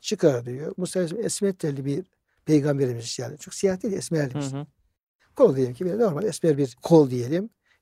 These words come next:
Speaker 1: Bir çıkarıyor. Yani floresan gibi diyelim ki efendim.
Speaker 2: Bembeyaz.
Speaker 1: Parıldıyor o şekilde. Bembeyaz. Ve ışık saçıyor yani böyle. E, diğer o Mısır'daki yaşanan hadiseler, işte efendim kandır, kurbağadır,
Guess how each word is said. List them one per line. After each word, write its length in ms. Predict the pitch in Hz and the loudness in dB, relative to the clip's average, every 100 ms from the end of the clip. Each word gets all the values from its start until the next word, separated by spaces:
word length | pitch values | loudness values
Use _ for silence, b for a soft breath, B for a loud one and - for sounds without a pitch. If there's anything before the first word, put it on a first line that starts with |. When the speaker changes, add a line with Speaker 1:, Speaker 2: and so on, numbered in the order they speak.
| - | 0
Speaker 1:
Bir 80 | |
çıkarıyor. 680 | 226 - 151 135 135 165 196 - - | 0 0 -6 -8 -8 -6 -8 -8 -6
Yani 220 | 165 170 | -6 -2
floresan 500 | - 190 143 143 135 | 2 4 2 -4 -8
gibi 200 | 139 143 | -8 -6
diyelim 180 | 151 127 | -6 -6
ki 100 | 113 | -8
efendim. 280 | 123 160 | 0 0
Speaker 2:
Bembeyaz. 260 | 143 113 110 | 0 -2 0
Speaker 1:
Parıldıyor 400 | 185 143 123 185 | 0 0 -6 -6
o 20 | |
şekilde. 520 | 180 190 - 190 220 - _ | -6 -6 -6 0 0 0 _
Bembeyaz. 580 | 175 139 139 180 - - - | -6 -6 -6 -6 -8 -14 -2
Ve 100 | 160 | 2
ışık 220 | 185 254 | 4 4
saçıyor 420 | - 120 - - - | 0 -4 -6 -10 -10
yani 140 | 123 - | -10 -12
böyle. 220 | 135 147 - _ b - | -14 -14 -16 _ b 2
E, 140 | 196 180 | 2 6
diğer 220 | 202 185 | 4 4
o 180 | 196 156 | 2 -2
Mısır'daki 400 | 175 180 170 170 | -2 -2 -2 -4
yaşanan 300 | 147 156 147 | -2 -2 0
hadiseler, 760 | 143 151 - 123 80 - - - | 0 0 0 -4 -6 -14 -18 -20
işte 180 | - | -14
efendim 500 | 151 143 135 131 139 - - | -12 -10 -10 -10 -12 -14 -8
kandır, 600 | 143 143 127 131 - - _ - | -4 -4 -4 -10 -12 -20 _ -8
kurbağadır, 800 | 156 131 135 127 120 127 - | -4 -2 -2 -4 -8 -10 -14